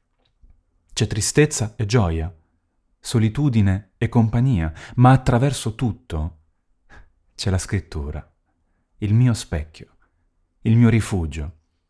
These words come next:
e il mio mezzo per esplorare chi sono. È un viaggio costante alla scoperta di noi stessi, e ogni giorno è una nuova opportunità per leggere e scrivere la propria vita. Quindi non smettiamo di farci domande,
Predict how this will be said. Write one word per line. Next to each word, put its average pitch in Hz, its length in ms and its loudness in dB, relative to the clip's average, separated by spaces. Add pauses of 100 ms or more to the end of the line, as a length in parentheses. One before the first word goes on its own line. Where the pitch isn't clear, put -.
(340)
e 98 100 -4
il 95 100 2
mio 107 160 6
mezzo 107 360 4
per 90 100 -4
esplorare 85 480 -4
chi 80 140 -10
sono. 69 480 -12 (1200)
È 120 100 0
un 113 100 8
viaggio 120 280 6
costante 127 640 2
alla 95 120 -2
scoperta 107 480 -4
di 95 100 -2
noi 92 140 0
stessi, - 600 -10 (340)
e 120 100 4
ogni 151 240 8
giorno 92 480 2
è 95 40 2
una 110 120 4
nuova 127 240 4
opportunità 117 540 0
per 101 220 -4
leggere 143 680 -2 (120)
e 123 100 0
scrivere 151 480 2
la 113 100 0
propria 113 300 -2
vita. 78 440 -6 (920)
Quindi 117 240 4
non 110 100 8
smettiamo 101 560 0
di 80 60 -4
farci - 400 -6
domande, 78 640 -4